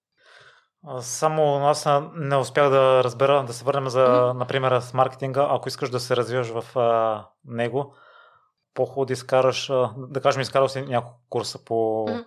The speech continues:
Speaker 1: него и решаваш да запишеш още един.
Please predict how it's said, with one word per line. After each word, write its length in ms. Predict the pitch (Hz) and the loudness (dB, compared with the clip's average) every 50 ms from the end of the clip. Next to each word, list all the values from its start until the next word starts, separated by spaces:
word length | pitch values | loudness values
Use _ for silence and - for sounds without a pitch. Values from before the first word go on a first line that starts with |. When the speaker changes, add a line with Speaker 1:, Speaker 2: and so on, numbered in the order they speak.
| _ _ | _ _
Speaker 1:
него 360 | - 120 117 117 113 127 139 139 | -12 -8 -8 -6 -6 -4 -4 -4
и 400 | 131 127 127 123 123 120 117 120 - _ _ _ _ _ - 135 | -4 -4 -4 -4 -6 -6 -8 -12 -18 _ _ _ _ _ -12 -8
решаваш 440 | 120 113 - - 127 123 117 117 | -8 -6 -2 -2 0 0 0 -2
да 640 | 117 110 123 123 120 120 120 117 117 113 113 110 113 117 | -2 0 2 4 4 4 4 4 2 2 0 -2 -4 -6
запишеш 360 | 107 110 - 127 113 - - | -8 -8 -8 -6 -6 -2 -2
още 260 | 123 113 - - 120 | -2 -2 -2 -4 -6
един. 220 | 110 110 120 131 | -6 -6 -8 -10